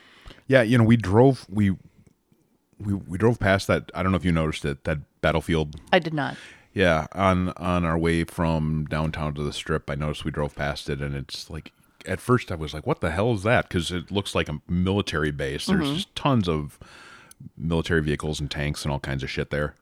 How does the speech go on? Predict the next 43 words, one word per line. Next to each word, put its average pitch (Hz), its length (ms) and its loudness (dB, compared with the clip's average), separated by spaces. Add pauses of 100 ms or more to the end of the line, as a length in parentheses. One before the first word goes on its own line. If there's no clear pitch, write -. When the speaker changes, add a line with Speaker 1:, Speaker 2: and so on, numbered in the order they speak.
(120)
Speaker 1:
And 69 300 -6 (380)
yeah, 67 200 -4
that 78 240 -4
I 107 60 6
was, 131 140 4
so 147 100 4
I'm 127 120 6
kinda, 147 340 4
I 101 40 0
was 123 120 2
curious 127 300 4
about 80 200 2
that. 73 160 0
I'm 76 140 0
Speaker 2:
Mm-hmm. 101 80 2
Speaker 1:
glad 82 200 2
that 80 60 0
you 80 100 0
reported 73 380 -2
on 73 100 -2
that. 71 160 -6
That 71 100 -2
Speaker 2:
Yeah. 170 160 -2
Speaker 1:
is - 180 -10 (1300)
pretty 78 160 -2
basic 67 460 -4
and 67 240 -4 (300)
probably 67 220 -4
more, 71 400 -2
uh, 69 300 -4 (680)
more 85 200 4
hype 78 340 0
than 73 220 2
maybe 73 200 0
the - 80 2
Speaker 2:
Mm-hmm. 78 100 -2
Speaker 1:
price 73 220 2
is 69 120 -8
worth. 69 300 -6
But 71 120 -6
thank 90 240 -2
you 78 80 -2
for, 71 340 -6